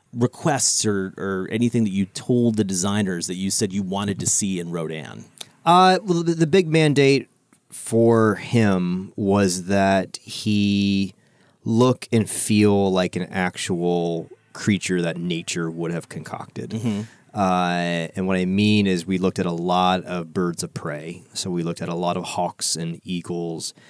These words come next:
Speaker 2: Vultures were a big one.
Speaker 1: Oh, okay, yeah.
Speaker 2: Uh, 'cause they're beautiful but ugly.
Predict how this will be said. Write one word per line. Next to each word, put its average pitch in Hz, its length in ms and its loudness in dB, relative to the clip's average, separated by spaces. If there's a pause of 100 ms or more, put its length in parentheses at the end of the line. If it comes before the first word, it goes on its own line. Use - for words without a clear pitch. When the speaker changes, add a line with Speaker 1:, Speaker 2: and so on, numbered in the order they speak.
(180)
Speaker 2:
Vultures 92 680 0
were 101 160 4
a 95 40 2
big 98 240 0
one. 113 340 0
Speaker 1:
Oh, 135 160 -8
okay, 92 280 -6
yeah. 120 220 -4
Speaker 2:
Uh, 90 800 0
'cause - 140 -8
they're 101 100 2
beautiful 101 460 2
but 95 120 -2
ugly. 98 520 -2